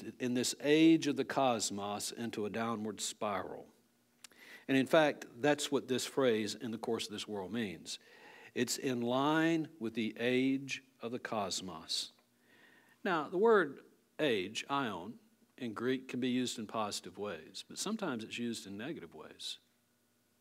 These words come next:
The age, the age. In Ephesians, a little later, we'll come to this in chapter six. Our struggle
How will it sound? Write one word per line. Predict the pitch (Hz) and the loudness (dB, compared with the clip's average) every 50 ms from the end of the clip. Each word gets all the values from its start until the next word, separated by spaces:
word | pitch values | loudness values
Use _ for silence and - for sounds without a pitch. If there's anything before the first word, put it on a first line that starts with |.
| _ _ _ _ _ _ _ _ | _ _ _ _ _ _ _ _
The | 92 104 98 | -8 -4 0
age, | 120 139 135 127 117 95 76 - - - - - - - _ _ _ _ _ _ _ _ _ _ _ _ _ _ _ _ - | 2 4 6 6 4 4 0 -6 -6 -6 -6 -6 -6 -10 _ _ _ _ _ _ _ _ _ _ _ _ _ _ _ _ -4
the | 117 120 127 | 0 0 2
age. | 135 131 123 107 90 80 - - | 4 4 2 2 0 -4 -4 -4
In | 117 117 | -4 -4
Ephesians, | 110 - 147 147 143 135 113 117 123 110 123 | 0 4 6 6 8 8 6 2 0 0 0
a | 135 | 2
little | 131 151 175 180 185 180 | 4 6 8 8 8 8
later, | 190 190 170 123 98 90 - - - - _ _ _ _ _ _ _ | 8 8 6 4 2 -2 -4 -10 -16 -20 _ _ _ _ _ _ _
we'll | - 113 113 | -6 -4 0
come | - 143 131 | 2 4 4
to | 123 127 | 4 2
this | 113 123 120 - | 2 0 0 0
in | 120 110 | -2 -2
chapter | - 135 127 120 123 113 104 | 0 0 0 0 0 -4 -6
six. | - - 175 - - - - - - _ - - - - - - - - - - | -2 0 0 -2 -2 -6 -10 -12 -14 _ -20 -20 -20 -20 -18 -16 -16 -16 -6 2
Our | - 143 143 | 4 4 4
struggle | - - - - - - 190 185 160 120 120 107 110 113 110 | 4 4 0 0 4 6 6 6 6 4 2 2 2 0 -2